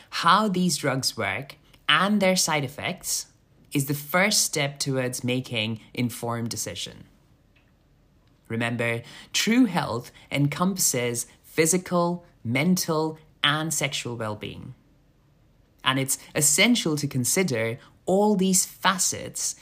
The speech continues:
in our quest for better health and fitness.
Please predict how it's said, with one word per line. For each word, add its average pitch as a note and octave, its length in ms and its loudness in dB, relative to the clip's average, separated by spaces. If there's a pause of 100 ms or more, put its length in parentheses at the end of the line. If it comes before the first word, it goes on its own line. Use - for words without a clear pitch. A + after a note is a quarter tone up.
(120)
in B2+ 120 -2
our A#2 120 0
quest C#3+ 600 -2 (180)
for G#2+ 180 -6
better E3+ 420 -2
health C3 460 0 (220)
and A2 240 -4
fitness. - 680 -6